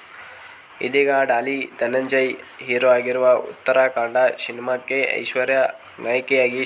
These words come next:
ಸೆಲೆಕ್ಟ್ ಆಗಿದ್ದು, ಆ ಮೂಲಕ ಕನ್ನಡಕ್ಕೆ ಎಂಟ್ರಿ ನೀಡಿದ್ದಾರೆ. ಉತ್ತರಾಖಂಡ ಸಿನಿಮಾದಲ್ಲಿ ದುರ್ಗಿ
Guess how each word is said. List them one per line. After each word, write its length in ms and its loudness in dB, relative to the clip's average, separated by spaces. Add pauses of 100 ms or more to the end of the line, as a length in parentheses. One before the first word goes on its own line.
ಸೆಲೆಕ್ಟ್ 380 -4 (100)
ಆಗಿದ್ದು, 400 -2 (220)
ಆ 20 4 (140)
ಮೂಲಕ 260 0 (180)
ಕನ್ನಡಕ್ಕೆ 460 0 (180)
ಎಂಟ್ರಿ 260 0 (160)
ನೀಡಿದ್ದಾರೆ. 600 -2 (3000)
ಉತ್ತರಾಖಂಡ 520 0 (160)
ಸಿನಿಮಾದಲ್ಲಿ 580 -2 (240)
ದುರ್ಗಿ 260 -2